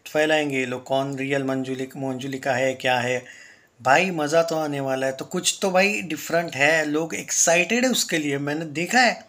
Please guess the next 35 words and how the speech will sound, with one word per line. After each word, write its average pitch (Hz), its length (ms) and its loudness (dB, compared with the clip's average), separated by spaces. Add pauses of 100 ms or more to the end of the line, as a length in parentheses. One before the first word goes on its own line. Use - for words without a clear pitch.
(720)
मैंने 156 260 0
देखा 170 360 2
भाई 208 140 4
Twitter 185 440 2
के 185 140 -2
लिए 185 380 -2 (420)
जो 156 100 -2
लोग, 165 280 -4 (960)
कुछ - 280 0
थोड़े 147 120 2
बहुत 165 240 2
जो 165 120 -2
लोग 160 280 0
हैं 185 140 2
कार्तिक 165 400 -2
के 165 100 -2
हेटर्स, 147 400 -2
वो 165 300 -6 (100)
कुछ 147 160 -4
भी 196 140 -2
बोले, 196 300 2 (720)
but 135 240 0
इसके 165 340 -4
लिए 175 180 -2
भाई 180 120 0
सच 160 300 0
में 175 120 0
एक्साइटमेंट 202 600 0
है, 311 60 2
मैंने 277 260 2
देखी 214 300 -2
है 160 80 -2
भाई। 143 240 -4
और 165 280 -2
लाइव, 180 420 2